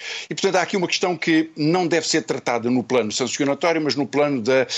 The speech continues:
eh, da responsabilidade coletiva, da vontade coletiva de, eh, ter, eh, comportamentos e, e, e regras de proteção dos, dos nossos familiares e das, das, das pessoas com quem convivemos, para que, eh, nos, nas próximas semanas possamos ter uma situação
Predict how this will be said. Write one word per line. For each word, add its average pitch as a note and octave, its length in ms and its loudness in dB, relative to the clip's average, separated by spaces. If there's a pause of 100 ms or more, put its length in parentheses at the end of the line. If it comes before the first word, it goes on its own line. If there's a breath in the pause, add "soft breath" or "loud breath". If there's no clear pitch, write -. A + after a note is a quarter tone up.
(180 loud breath)
eh, A#2+ 220 0
da A#2+ 260 2
responsabilidade C#3+ 680 0
coletiva, E3+ 480 0
da G#2+ 100 -2
vontade B2+ 480 -2
coletiva D3 680 0
de, A#2+ 280 2 (300 loud breath)
eh, G#2+ 320 2
ter, B2+ 160 0
eh, A#2+ 60 -4 (440)
comportamentos A#2+ 720 -2
e, G2+ 160 -4 (300 loud breath)
e, A2 320 -4
e C3 40 2
regras B2 520 0
de G#2 80 -8
proteção C#3 560 -2
dos, A#2+ 260 -4
dos G2 340 -8
nossos F#2+ 240 0
familiares G#2+ 600 -2
e G2+ 60 -8
das, F2 200 -6
das, F2+ 220 -8
das F2+ 160 -6
pessoas G#2 220 -8
com - 120 -2
quem A2 160 -2
convivemos, B2 640 -2 (340 loud breath)
para A#2+ 200 2
que, A#2 640 0
eh, - 0 -
nos, A2 500 0 (260)
nas G2+ 160 -4
próximas - 440 -4
semanas A#2+ 340 0
possamos - 380 -2
ter A2+ 160 -2
uma G#2 100 -4
situação G#2+ 500 -2